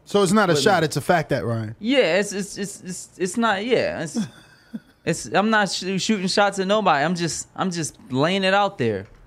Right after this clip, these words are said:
Speaker 2: Now, what I am doing is
Speaker 1: Mm-hmm.
Speaker 2: putting on big, exciting fights. What I am doing is being a promotable,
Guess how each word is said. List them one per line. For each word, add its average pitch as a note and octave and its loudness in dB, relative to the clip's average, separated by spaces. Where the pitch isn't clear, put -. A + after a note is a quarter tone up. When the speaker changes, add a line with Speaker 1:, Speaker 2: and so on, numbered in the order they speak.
Speaker 2:
Now, F3+ 2
what F#3 2
I D3+ 4
am A3+ 2
doing A#2+ 0
is D3+ 0
Speaker 1:
Mm-hmm. D3 2
Speaker 2:
putting D#3+ 2
on D3+ 2
big, C3 0
exciting A#2+ -2
fights. E3+ -2
What D#3 2
I E3 4
am A3 2
doing D3+ 2
is C3 2
being D3 -2
a C#3+ 2
promotable, C#3+ 2